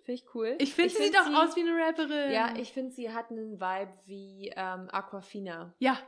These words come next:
Speaker 1: So ein bisschen.
Speaker 2: Sie sieht richtig
Speaker 1: Eine
Speaker 2: cool aus,
Speaker 1: deutsche
Speaker 2: find ich.
Speaker 1: Aquafina. Ja.
Speaker 2: Mhm. Aber ich glaub, also ich find, sie sieht sehr jung aus. Und ich glaube, sie ist zu,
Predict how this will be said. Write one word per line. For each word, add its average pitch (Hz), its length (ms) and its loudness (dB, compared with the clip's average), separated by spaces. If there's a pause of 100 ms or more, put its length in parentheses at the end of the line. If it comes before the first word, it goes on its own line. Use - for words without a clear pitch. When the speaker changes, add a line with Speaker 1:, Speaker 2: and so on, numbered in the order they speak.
Speaker 1:
So - 120 -10
ein 208 60 -6
bisschen. 185 380 -6
Speaker 2:
Sie 185 80 -4
sieht 277 220 0
richtig 277 240 0
Speaker 1:
Eine 226 100 -2
Speaker 2:
cool 294 80 6
aus, 240 220 6
Speaker 1:
deutsche 233 120 2
Speaker 2:
find 226 160 2
ich. 226 60 -4
Speaker 1:
Aquafina. 196 680 -6 (360)
Ja. 196 220 -6
Speaker 2:
Mhm. 254 360 -2 (240)
Aber 247 80 -4
ich 247 80 -6
glaub, 254 160 0 (240)
also 240 180 -6
ich - 80 -14
find, 339 200 0
sie 277 180 -10
sieht 226 180 -12
sehr 220 140 -2
jung 247 240 -4
aus. 226 160 -8
Und 233 60 -6
ich 220 100 -10
glaube, 277 260 2
sie 247 380 -10
ist - 300 -8
zu, 254 600 -2